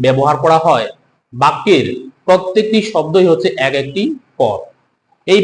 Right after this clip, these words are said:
পদ পাঁচ প্রকার, যেমন বিশেষ্য, সর্বনাম, বিশেষণ,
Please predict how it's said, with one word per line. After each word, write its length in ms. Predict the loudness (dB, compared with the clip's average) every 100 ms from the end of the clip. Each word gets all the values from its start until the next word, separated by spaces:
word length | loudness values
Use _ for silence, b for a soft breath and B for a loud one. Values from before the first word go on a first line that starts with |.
| 4
পদ 200 | 4 2 -2 -14 _ _ _ _ _ _ _
পাঁচ 180 | 2 2 -2
প্রকার, 280 | -6 -6 -10 _ _ -4
যেমন 300 | 0 2 0 -2 -12 -8
বিশেষ্য, 760 | -2 0 0 0 0 -2 -2 -10 -18 _ _
সর্বনাম, 560 | -2 2 2 2 2 0 -6 -14 -20 -8
বিশেষণ, 540 | -4 -2 -2 0 0